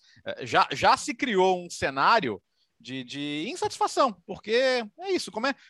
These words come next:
como é que eu, como é que eu falo agora pro, pro, pro clube inglês que ele não pode ter os jogadores, se os jogadores vieram pra cá e, e tinha agente de saúde correndo atrás deles? Eu sei que eu tô voltando ao assunto de segunda-feira aqui,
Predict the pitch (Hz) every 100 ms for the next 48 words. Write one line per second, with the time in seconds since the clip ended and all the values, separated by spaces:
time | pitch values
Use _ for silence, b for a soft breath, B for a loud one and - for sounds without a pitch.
0 | _ 226 302 370 294 - 311 381 370 294
1 | 247 202 202 196 185 180 156 170 160 151
2 | 143 131 156 - 170 165 147 170 226 -
3 | 240 214 175 180 175 185 165 185 170 160
4 | 156 131 175 269 143 - b b b -
5 | 214 214 214 233 202 247 233 240 233 240
6 | 214 214 - 208 254 247 262 233 - 240
7 | 214 185 226 196 214 190 220 190 196 185
8 | 208 185 190 190 175 147 143 113 143 190
9 | - 165 165 151 127 143 143 131 143 -
10 | - 135 123 - 139 120 - 170